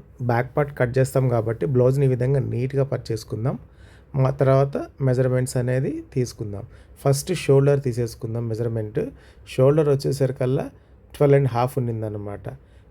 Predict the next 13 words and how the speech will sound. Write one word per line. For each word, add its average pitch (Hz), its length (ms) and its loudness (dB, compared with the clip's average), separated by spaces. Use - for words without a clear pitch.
ఎప్పుడైతే 156 400 2
మనం 143 240 2
ఎంత 135 360 0
నీట్గా 143 480 0
పరుస్తామో 127 720 -2
బ్లౌజ్ 117 480 0
మెజర్‌మెంట్ 127 500 0
అనేది 123 400 0
అంత 127 300 0
ప్రాపర్గా 127 560 2
వస్తుందన్నమాట. 107 640 -2
షోల్డర్ 143 420 4
వచ్చి 269 400 0